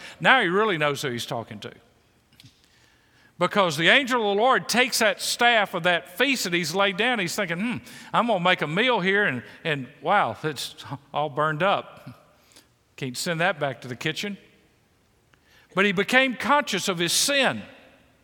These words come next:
He realized who he was standing in front of, and he became conscious of God's sovereignty. And he built an altar there,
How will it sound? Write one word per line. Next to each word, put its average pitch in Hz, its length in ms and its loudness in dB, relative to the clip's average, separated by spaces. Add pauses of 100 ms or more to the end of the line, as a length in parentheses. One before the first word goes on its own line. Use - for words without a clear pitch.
(380)
He 214 180 0
realized 214 600 6
who 240 180 0
he 214 140 2
was 160 180 0
standing 233 480 2
in 170 140 -2
front 247 260 0
of, 185 140 2
and 180 80 -2
he 180 40 2
became 190 380 -2
conscious 240 560 -4 (260)
of 180 200 0
God's 190 300 4
sovereignty. 214 600 0
And 185 160 2
he 175 120 0
built 214 400 2
an 262 120 -2
altar 185 480 0
there, 135 400 -2